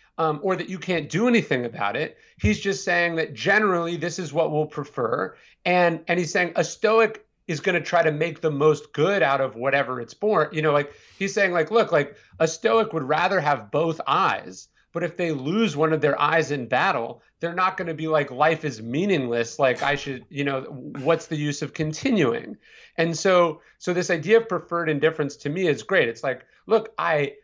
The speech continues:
I'm glad that I've been successful, um,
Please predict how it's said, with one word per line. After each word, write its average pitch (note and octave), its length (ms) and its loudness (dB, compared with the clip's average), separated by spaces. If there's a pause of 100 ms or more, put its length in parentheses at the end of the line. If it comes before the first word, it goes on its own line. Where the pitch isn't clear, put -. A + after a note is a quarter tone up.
(180)
I'm D3 220 -2
glad C#3 460 0
that E3 100 4
I've D3 220 0
been C#3 160 -6
successful, D3 1000 -6 (280)
um, C#3 440 -2